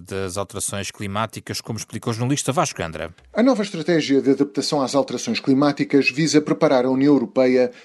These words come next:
Speaker 2: para os impactos inevitáveis do aquecimento global e tornar o bloco comunitário mais resistente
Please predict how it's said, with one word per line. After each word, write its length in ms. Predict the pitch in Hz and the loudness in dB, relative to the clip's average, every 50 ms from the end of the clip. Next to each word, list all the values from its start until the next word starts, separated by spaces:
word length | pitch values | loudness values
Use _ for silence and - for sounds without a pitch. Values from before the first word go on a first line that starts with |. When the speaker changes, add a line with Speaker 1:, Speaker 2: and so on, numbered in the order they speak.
| - - | -2 4
Speaker 2:
para 120 | 175 175 | 4 6
os 140 | 175 - 156 | 6 4 2
impactos 540 | 165 156 - 135 139 - - - 120 101 143 | -2 -2 0 -2 -2 -2 -4 -8 -4 0 0
inevitáveis 640 | 160 151 - 156 147 147 151 143 135 139 135 123 117 | 0 0 2 0 0 2 2 2 4 2 0 0 2
do 100 | 135 143 | 0 0
aquecimento 600 | 143 - 156 147 147 - 160 139 120 104 98 - | 2 2 0 0 0 0 -2 0 0 -2 -4 -2
global 560 | 110 127 135 113 131 123 113 104 92 87 - _ - - - - - | 0 0 2 4 4 4 4 2 0 -2 -6 _ -20 -20 -18 -4 0
e 120 | 139 143 | 2 2
tornar 340 | - 151 131 131 127 113 107 | 4 4 2 2 2 2 0
o 60 | 110 | 0
bloco 300 | 98 107 117 113 110 - | 0 2 2 0 0 0
comunitário 540 | - 127 131 143 147 147 170 170 165 151 139 123 | 0 2 2 2 4 4 4 4 4 4 2 2
mais 260 | 123 127 127 123 - | 2 0 0 -2 -2
resistente 680 | - 120 - - 127 - - - 160 165 165 160 - | -6 -8 -8 -6 -4 -4 -2 0 2 2 2 0 -4